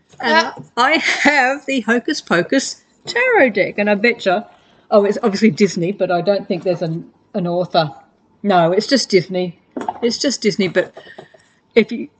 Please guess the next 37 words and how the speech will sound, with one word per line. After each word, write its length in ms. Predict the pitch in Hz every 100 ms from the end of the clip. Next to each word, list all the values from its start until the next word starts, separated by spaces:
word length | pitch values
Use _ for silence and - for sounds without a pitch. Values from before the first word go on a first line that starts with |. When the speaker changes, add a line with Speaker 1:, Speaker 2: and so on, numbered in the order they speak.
| -
Speaker 1:
now, 220 | 226 214
if 180 | 220 247
you 80 | 202
haven't 300 | 254 247 240
seen 180 | 240 220
the 60 |
movie, 240 | 214 208 202
go 240 | 214 196
and 80 | 190
watch 200 | 202 -
the 80 | 190
movie 300 | 190 196 196
'cause 160 | 190
it's 140 | 190 -
Bette 260 | 220 226
Midler, 560 | 202 185 190 190 180 165 _ _ _ _ _ _ _ -
what's 220 | 196 -
the 80 | 190
other 140 | 180
girl? 180 | 196 196
Sarah 300 | - 226 208
Jessica 340 | 208 196 180
Parker 440 | - 180 165 190 175
and 440 | 170 160 160 143
Kathy 340 | - 180 165 175
Najimy, 960 | 160 160 - 180 175 175 190 262 330 -
I 120 | -
think, 340 | - 339 - _ - - -
who 120 | 208
play 500 | - 214 196 196 170
the 80 | 262
Sanderson 600 | - 320 285 262 269 247
sisters, 500 | 247 220 - 160 170
and 200 | 202 196
they 180 | 202 202
are 100 | 196
all 580 | 214 220 214 214 214 208